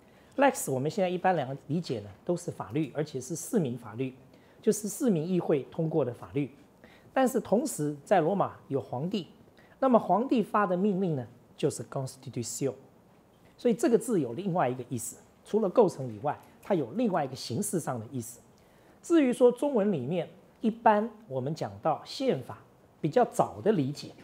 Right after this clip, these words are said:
是在国语这本书里面讲到的“赏善罚奸、国之宪法”。这个意思呢，没有像我们现在讲的国家构成法、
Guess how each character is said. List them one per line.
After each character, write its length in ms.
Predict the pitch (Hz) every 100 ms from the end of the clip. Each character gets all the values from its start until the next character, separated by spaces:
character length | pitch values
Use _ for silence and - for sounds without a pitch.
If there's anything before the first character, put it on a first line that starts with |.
| - -
是 260 | - 170 - - -
在 160 | - 175
国 280 | - 165 262
语 160 | 143
这 160 | 110 151
本 160 | 123
书 280 | 98 - 185
里 100 | 147
面 180 | 120 123
讲 220 | 120 101
到 180 | 104 123
的 120 | 104 - - - -
“赏 440 | - 147 107 104
善 360 | - 247 156 117
罚 280 | - 104 117
奸、 340 | - 175 160 160 - -
国 320 | 143 123 135
之 320 | 170 - 151 165
宪 360 | - 233 123
法”。 180 | 113 - - - _ - _ _ -
这 100 | 277
个 80 |
意 140 | 254 233
思 180 | - 147
呢， 140 | 117 - - - _ _ - _ - _ _ _ -
没 240 | 147 208
有 200 | 190 113 -
像 380 | - 190 151 113
我 80 | 107
们 140 | 131
现 220 | - 180
在 140 | 143 135
讲 240 | 123 90
的 120 | 110 - - -
国 180 | 131 143
家 220 | 160 151
构 240 | 269 185
成 220 | - 135
法、 200 | 139 107